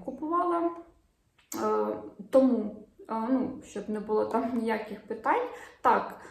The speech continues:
е, я, е, мені прислали, я, е, е, ск-, ну, сказала свою думку, але я завжди кажу, як думаю. Тому що насправді,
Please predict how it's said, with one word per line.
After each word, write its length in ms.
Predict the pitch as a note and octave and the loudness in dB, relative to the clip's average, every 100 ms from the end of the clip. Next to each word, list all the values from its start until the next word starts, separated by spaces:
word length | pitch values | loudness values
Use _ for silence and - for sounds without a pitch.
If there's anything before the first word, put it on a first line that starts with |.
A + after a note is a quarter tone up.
| - - | -10 0
е, 240 | G#3+ A3 | 4 4
я, 480 | G#3+ C4 E4+ E4+ C#4 | 4 6 6 6 8
е, 120 | B3 | 8
мені 300 | B3 B3+ C#4+ | 8 6 6
прислали, 760 | D#4 C#4 C#4 - C4+ E4+ A4+ E4+ | 6 2 -2 0 2 6 6 6
я, 500 | A#3 A#3+ A#3 - - - - - - | 4 4 4 0 -8 -16 -18 -18 0
е, 40 | A#3 A3 A3 A3 G#3+ G#3+ - - - _ _ _ _ _ - | 4 6 6 6 4 -2 -6 -14 -20 _ _ _ _ _ -6
е, 140 | C3 A3 - - - - - - | -6 -6 -8 -14 -20 -20 -20 -16
ск-, 240 | - - | -14 4
ну, 140 | D4 | 6
сказала 560 | D4 - C4 A3 A3 G#3+ | 8 6 8 10 8 6
свою 420 | - A#3+ B3 C4 | 0 -4 0 2
думку, 460 | - G#3+ B3 D4 F#4 | 2 0 0 0 2
але 460 | - B3+ B3 A3+ | 4 4 6 4
я 380 | - A3+ C#4 F#4 | 2 4 4 4
завжди 420 | C#4 C#4+ D#4 B3 | 4 4 6 4
кажу, 340 | A#3+ A3+ A#3+ C4 | 4 2 2 2
як 300 | A#3+ A#3+ A3 | 2 0 -2
думаю. 460 | F#3 A#3+ G3+ G#2 - - - - - | -2 0 0 -4 -8 -14 -20 -14 -8
Тому 240 | G#3+ B3+ | -2 -2
що 380 | C4+ - B3 A#3+ | -4 2 6 6
насправді, 1000 | A#3+ B3 - C4+ D#4+ B4 F4 B3 B3 B3 | 4 0 -2 4 6 8 6 2 0 0